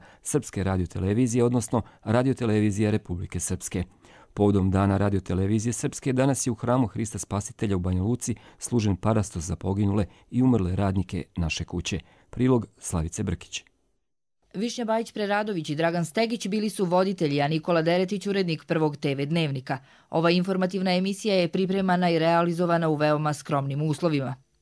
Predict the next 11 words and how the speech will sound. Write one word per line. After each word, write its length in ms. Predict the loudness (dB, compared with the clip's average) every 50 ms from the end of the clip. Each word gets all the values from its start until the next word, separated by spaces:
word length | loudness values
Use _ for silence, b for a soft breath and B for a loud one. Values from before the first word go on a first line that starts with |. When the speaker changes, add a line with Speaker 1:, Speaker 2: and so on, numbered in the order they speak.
| _ -6
Speaker 2:
Danas 340 | -2 0 0 0 0 -4 -6
je 60 | -8
situacija 580 | -8 -8 -4 -2 0 0 0 0 -2 -2 -2 0
neuporedivo 640 | 2 0 0 0 0 2 2 2 2 2 2 2
bolja 280 | 2 4 2 4 2 0
jer 180 | 0 -2 -2 -2
informativni 800 | -2 -2 -2 -2 -2 -2 -4 -2 -2 -2 -2 0 0 -2 -2 -2
program 400 | 0 0 0 0 0 0 -2 -2
Televizije 520 | -2 0 0 2 2 0 0 2 0 0
Republike 460 | 0 0 -2 -2 -2 -2 -2 -4 -4
Srpske 440 | -4 -4 -6 -8 -4 0 0 0